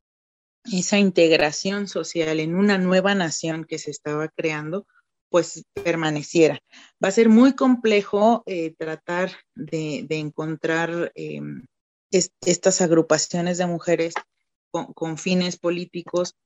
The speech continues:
porque el mismo México no daba para eso. O sea, México en la primera mitad del siglo diecinueve va a ser un ir y venir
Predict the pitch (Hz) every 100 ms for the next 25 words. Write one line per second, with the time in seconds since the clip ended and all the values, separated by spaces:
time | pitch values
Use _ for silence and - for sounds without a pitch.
0 | _ _ _ 190 196 220 226 240 262 254
1 | 254 247 - 214 208 214 214 208 _ 202
2 | 202 240 - 185 180 175 196 226 226 226
3 | 226 202 185 180 175 165 170 185 202 208
4 | 196 180 180 185 180 185 196 196 190 -
5 | 175 180 175 175 175 175 185 196 202 214
6 | 208 208 190 185 180 190